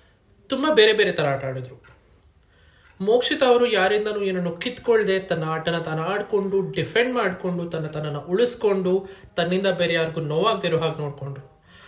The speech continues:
ಆದ್ರೆ ಭವ್ಯ ಅವ್ರನ್ನೇ ಮಾಡಿದ್ದು ಚೀಪ್, ಡರ್ಟಿ, ಫಿಸಿಕಲ್ ವೈಲೆನ್ಸ್. ಅವರು ಹನುಮಂತಗ್ ಹೊಡಿತಾರೆ, ಗೌತಮಿ ಅವ್ರನ್ನ ತಳ್ತಾರೆ, ಹೊಟ್ಟೆ ನೋವು ಅಂತ ಡ್ರಾಮಾ ಮಾಡ್ತಾರೆ. And ಇದ್ಯಾವುದಕ್ಕೂ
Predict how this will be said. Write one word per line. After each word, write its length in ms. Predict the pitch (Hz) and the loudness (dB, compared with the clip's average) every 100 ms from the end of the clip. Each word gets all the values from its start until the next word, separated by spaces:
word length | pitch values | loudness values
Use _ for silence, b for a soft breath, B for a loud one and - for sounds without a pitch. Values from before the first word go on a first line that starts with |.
| B | B
ಆದ್ರೆ 640 | 180 185 190 196 185 - _ _ - - | 0 0 2 0 -2 -10 _ _ -12 0
ಭವ್ಯ 280 | 175 165 202 | 2 6 6
ಅವ್ರನ್ನೇ 360 | 262 196 175 | 6 2 -2
ಮಾಡಿದ್ದು 680 | 160 151 143 139 151 160 - b b _ _ | -2 -2 -4 -6 -6 -8 -12 b b _ _
ಚೀಪ್, 480 | - - 226 226 - - - _ _ - 180 160 | -10 -6 -4 -6 -10 -20 -20 _ _ -16 -14 0
ಡರ್ಟಿ, 680 | 180 175 170 185 175 175 B B _ - | 6 6 4 -4 -4 -6 B B _ -4
ಫಿಸಿಕಲ್ 680 | 160 165 160 165 156 156 - _ 156 | -2 -2 -2 0 0 -4 -16 _ -6
ವೈಲೆನ್ಸ್. 680 | 156 151 139 135 - - - b b b b - | 0 0 0 -8 -14 -20 -20 b b b b 0
ಅವರು 300 | 185 185 185 | 2 4 2
ಹನುಮಂತಗ್ 540 | 185 175 240 247 254 | 2 4 4 2 -2
ಹೊಡಿತಾರೆ, 600 | - 180 165 156 160 165 | -2 -2 0 0 0 0
ಗೌತಮಿ 440 | 165 160 160 165 | -2 -4 -2 -4
ಅವ್ರನ್ನ 200 | 156 147 | -4 -4
ತಳ್ತಾರೆ, 960 | 151 - 185 - - 156 151 156 165 - - | -6 2 2 2 0 -2 0 -2 -2 -6 -4
ಹೊಟ್ಟೆ 300 | 185 180 190 | -2 0 -2
ನೋವು 180 | 175 165 | 0 0
ಅಂತ 240 | 160 156 151 | 0 -2 -4
ಡ್ರಾಮಾ 540 | 135 180 175 - 247 | -4 0 0 2 0
ಮಾಡ್ತಾರೆ. 480 | 190 165 156 151 156 156 B B B - | 0 -4 -4 -4 -4 -6 B B B 0
And 220 | 196 202 - | 0 0 -6
ಇದ್ಯಾವುದಕ್ಕೂ 1040 | 202 185 208 269 302 - 269 262 247 - | -6 0 0 0 -2 -4 -4 -2 -4 -8